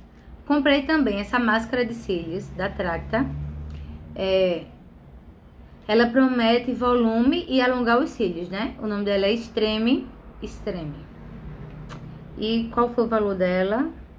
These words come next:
Deixa eu ver aqui. Foi vinte e três e quarenta centavos. Gostei. Nunca tinha usado máscara de cílios da Tracta, né?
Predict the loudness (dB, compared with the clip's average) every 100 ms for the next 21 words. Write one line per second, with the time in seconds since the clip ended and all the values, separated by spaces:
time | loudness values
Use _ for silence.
0 | -20 -20 -16 -8 -8 -8 -12 -14 -12 -10
1 | -10 -12 -20 -20 -20 -20 -20 -20 -20 -20
2 | -20 -20 -20 -20 -18 2 6 6 4 2
3 | 2 0 0 2 4 2 0 -6 -8 -6
4 | -2 0 0 -4 -8 -8 -8 -8 -12 -20
5 | -20 -20 -20 -20 -20 -20 -20 -10 2 4
6 | 4 4 6 6 2 -4 -20 -20 -20 -20
7 | -20 -4 0 2 2 0 2 4 4 4
8 | 0 0 -2 -4 -6 -6 -10 -4 -2 -2
9 | -2 -2 -4 -4 -2 -2